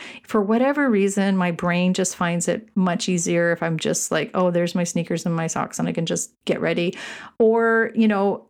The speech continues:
I, it's not always, I don't always do that, but if I plan to get up and go out and move and get outside, I try to have that ready right there in the morning. Or if I have a big work day, like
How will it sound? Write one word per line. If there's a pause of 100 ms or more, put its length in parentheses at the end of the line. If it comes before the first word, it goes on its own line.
I,
it's
not
always,
I
don't
always
do
that,
but (100)
if
I
plan
to
get
up
and
go
out
and
move
and (100)
get
outside, (420)
I
try
to
have
that
ready
right (120)
there
in
the
morning.
Or
if
I
have
a
big
work
day,
like